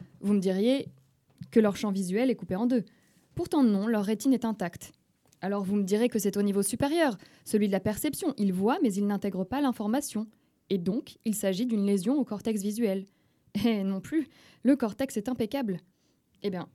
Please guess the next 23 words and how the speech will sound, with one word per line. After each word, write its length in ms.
me 60
direz-vous, 520
il 140
ne 80
reste 180
qu'une 160
possibilité. 680
S'ils 260
voient, 240
qu'ils 260
intègrent, 420
mais 100
qu'ils 240
ignorent, 320
c'est... 300
Eh 60
bien 160
justement, 480
c'est 160
qu'ils 240
ignorent, 400
qu'ils 160
négligent. 440